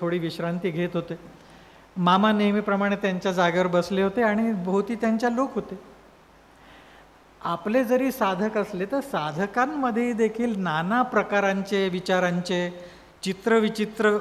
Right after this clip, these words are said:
विचारांचे लोक असतातच. त्यावेळेला काही भगिनी अशा होत्या की त्यांना ताईंबद्दल असूया वाटायची. असूया का? तर मामांचं त्यांच्यावर जास्त लोभ आहे, प्रेम आहे म्हणून,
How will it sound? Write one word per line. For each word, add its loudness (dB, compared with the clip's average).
विचारांचे 0
लोक 0
असतातच. -2
त्यावेळेला 8
काही 0
भगिनी -2
अशा 0
होत्या -2
की -8
त्यांना -2
ताईंबद्दल 4
असूया 2
वाटायची. -6
असूया 6
का? 8
तर 8
मामांचं 4
त्यांच्यावर 4
जास्त 0
लोभ 6
आहे, 2
प्रेम 0
आहे 0
म्हणून, 2